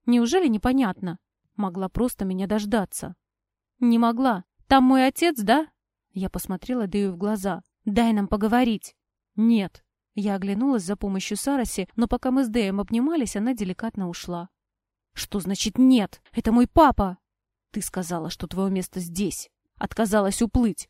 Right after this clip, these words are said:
вернуться на Большую Землю». Дэй сжал кулаки. «Ты выбрала меня». Я была готова его треснуть. «Я по-прежнему выбираю тебя,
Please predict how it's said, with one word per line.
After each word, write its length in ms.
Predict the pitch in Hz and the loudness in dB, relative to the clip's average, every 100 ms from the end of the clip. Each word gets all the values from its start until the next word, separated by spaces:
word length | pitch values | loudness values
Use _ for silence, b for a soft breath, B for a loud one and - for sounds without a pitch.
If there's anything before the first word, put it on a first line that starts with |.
| _ | _
вернуться 540 | 214 269 262 202 - | 4 6 6 4 -2
на 80 | 185 | -2
Большую 400 | 190 190 - 208 | -2 -2 0 0
Землю». 480 | 185 226 185 175 165 _ _ | 2 0 0 -4 -6 _ _
Дэй 260 | 180 185 175 | -8 -6 -4
сжал 280 | 165 175 170 | -6 -8 -6
кулаки. 540 | 180 185 190 185 160 - _ _ _ _ | -6 -6 -6 -8 -10 -14 _ _ _ _
«Ты 120 | 233 | -2
выбрала 400 | 185 190 175 175 | -2 -4 -4 -2
меня». 480 | 190 226 233 185 165 _ _ _ _ | 2 4 4 2 -4 _ _ _ _
Я 240 | - 254 | -6 -4
была 180 | 196 180 | -2 -4
готова 320 | 180 202 247 | -6 -4 -2
его 220 | 226 220 | 0 0
треснуть. 640 | 262 285 233 - 190 - - _ _ _ _ | 2 2 2 -2 -8 -10 -16 _ _ _ _
«Я 240 | 240 254 | 2 2
по-прежнему 720 | 262 262 - 302 233 233 226 226 | 4 2 6 6 6 4 4 2
выбираю 480 | 233 262 262 240 | 2 4 4 4
тебя, 540 | 226 285 240 311 254 | 4 2 6 6 4